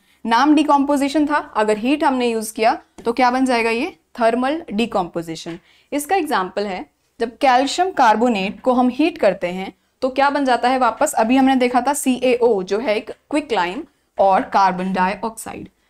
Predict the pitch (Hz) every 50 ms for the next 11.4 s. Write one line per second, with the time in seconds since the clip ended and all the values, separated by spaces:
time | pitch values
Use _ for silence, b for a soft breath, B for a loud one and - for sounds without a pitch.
0 | _ _ _ - 214 220 220 240 277 277 285 330 302 - - 277 311 330 - -
1 | 311 269 233 - - 285 294 294 294 294 285 339 349 294 254 254 208 208 240 269
2 | 302 302 - 254 220 220 247 277 - - - - 220 226 247 262 262 285 285 294
3 | 285 277 277 277 285 285 269 233 220 240 262 - - - 254 233 262 349 - _
4 | _ _ _ _ _ - 233 214 208 220 - - 285 285 277 - 269 - 285 311
5 | 339 339 - - 208 226 262 - 220 196 185 185 185 185 185 180 180 175 165 -
6 | - 185 180 180 - 208 202 202 202 214 196 202 208 233 240 254 254 - - 277
7 | 254 262 226 214 208 202 202 240 370 403 _ _ _ _ _ - 202 208 277 330
8 | 311 - 233 202 196 - 185 180 185 180 - 240 247 240 262 269 254 254 - 214
9 | 190 185 190 185 185 - 208 220 240 285 381 - B B B B B 185 190 247
10 | 277 302 302 294 - 208 185 170 190 185 165 180 - _ _ _ _ - 233 330
11 | 359 - - - 214 196 202